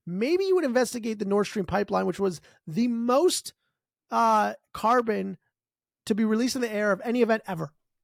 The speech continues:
And war, I would imagine, tanks, bombs, all this stuff, I would imagine that's not good for the environment. But you're focused on cows burping, and so you wanna eliminate cows.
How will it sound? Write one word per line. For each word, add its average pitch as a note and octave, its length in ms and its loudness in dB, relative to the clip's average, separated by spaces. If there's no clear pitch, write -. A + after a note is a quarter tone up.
And G3+ 180 2
war, C4+ 400 4
I G#3+ 140 0
would G3+ 80 2
imagine, A3 400 -2
tanks, A#3 340 -4
bombs, G#3+ 460 0
all G#3 100 0
this G#3+ 120 -8
stuff, A3 180 -4
I A3+ 60 -2
would A#3 80 -4
imagine C#4+ 480 -2
that's B3+ 180 -2
not A3 180 0
good F3+ 140 -2
for F#3 60 -10
the F#3 80 -2
environment. G3+ 400 -6
But G3 120 0
you're B3+ 180 -2
focused B3+ 340 4
on G3 140 0
cows G#3+ 440 0
burping, E3 480 -2
and F3+ 140 -4
so G3 100 0
you F#3+ 140 0
wanna F#3+ 300 0
eliminate F3+ 420 0
cows. - 380 -10